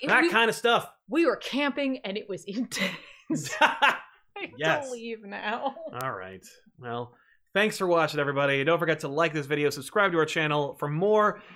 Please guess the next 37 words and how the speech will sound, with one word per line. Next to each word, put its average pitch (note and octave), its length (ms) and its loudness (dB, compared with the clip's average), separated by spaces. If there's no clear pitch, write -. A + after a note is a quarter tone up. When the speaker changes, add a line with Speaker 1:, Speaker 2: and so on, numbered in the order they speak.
Speaker 1:
and C3+ 100 -10
stay G3+ 200 2
tuned F3+ 320 0
for E3+ 100 -4
more D#3+ 220 2
Speaker 2:
<laughs> - 0 -
Speaker 1:
tomorrow. E3 560 4
Uh, C#3 580 2
no E3 140 2
Elseworlds, E3 520 2
but C#3+ 220 0
the C3 60 -12
following D#3 360 0
week D3 160 -4
there B2 120 -4
will E3+ 240 0
be. G#3 340 0
And, C3 320 -4
uh, D3 360 2
yeah, A3+ 280 2
Speaker 2:
<laughs> C4+ 100 -12
Speaker 1:
if - 100 -18
you E3 60 -4
want F3+ 160 0
more, A3 480 2
stay F3 460 2
here F#3+ 200 2
for G3 140 -4
more, G3 320 4
'cause D3+ 120 -4
there's C#3 120 -8
plenty D#3+ 300 0
of E3 120 4
it F3 100 -2
to F#3 100 -8
go F#3 200 2
around, D#3 600 4